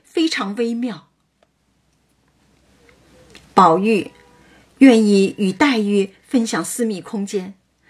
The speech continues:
所以爱黛玉。这是爱恋，是爱情，彼此是恋人关系。宝钗愿意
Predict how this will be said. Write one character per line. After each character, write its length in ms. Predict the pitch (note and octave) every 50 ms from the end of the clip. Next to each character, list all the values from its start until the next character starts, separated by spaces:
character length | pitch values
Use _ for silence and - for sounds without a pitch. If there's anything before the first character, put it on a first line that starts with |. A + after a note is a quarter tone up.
| _ _
所 280 | - - - G3+ F#3 F#3+
以 200 | F#3+ F3 E3+ -
爱 220 | - B3+ B3 G#3
黛 200 | - C4 G#3+ G#3
玉。 320 | G3+ G#3 G#3 G#3+ F3 - _ _ _ _ _ _ _ _ _ _ _ _ _ - - - -
这 100 | - B3
是 140 | G#3 - F#3+
爱 180 | - A#3 B3 G#3
恋， 340 | F#3 G3+ A3 G3 - - _ _
是 160 | - - - -
爱 260 | - D4+ E4 D4 A3+
情， 400 | F#3+ - - F#3+ E3+ E3+ A#3 - _ _ _ _ _ _ _
彼 180 | - B3+ C4+ E4
此 260 | E4+ - - B3 G#3
是 160 | G3 - -
恋 240 | C4+ F4 F#4+ F4+ C4+
人 140 | G#3 F#3 E3+
关 240 | E3+ F#3+ F3 E3+ F3
系。 240 | - - - - _ _ _ _ _ _ _ _ _ _ _ _ _ _ _ _ _ _ _ _ _
宝 160 | - E3+ E3+
钗 420 | - - - G3 G3 G3+ G#3 - _ _ _ _ _ _ _ _ _ -
愿 300 | C4+ C#4 C4 B3 A#3 A3+
意 280 | A3 G#3+ G#3 G#3 -